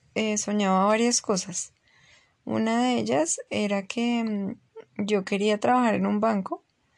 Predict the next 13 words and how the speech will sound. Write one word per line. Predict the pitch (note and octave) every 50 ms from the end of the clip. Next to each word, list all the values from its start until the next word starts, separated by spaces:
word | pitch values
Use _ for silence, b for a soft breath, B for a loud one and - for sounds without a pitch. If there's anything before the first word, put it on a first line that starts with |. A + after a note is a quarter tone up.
| _ _ _ _ _ _ _ _
Me | A3 A3
encantaba | A3 G#3+ - G#3+ G#3 - G3+ G3 F#3+ G3
poner | - G#3 A3 A3+ G#3+ G#3
a | G3
mis | G3 G3 G3 G3+
muñecos | G#3 G#3+ A3 A3 G#3+ G3+ F#3+ F#3+ - - B3 C4 - - -
y, | - A3+ G#3+ G#3 G3+ G3 F#3+ F#3+ F#3 - -
y | - G3
cogía | F#3+ - G#3 A3 G#3+ G#3 F#3
las | F3 F3 F#3 F3+
libretas | F#3+ G#3 A3+ A3+ G#3+ G3+ F#3+ F#3+ - F3 F3 F3+
de | G3 G3+ G#3+
los, | A3 A3 G#3+ G#3 - - - -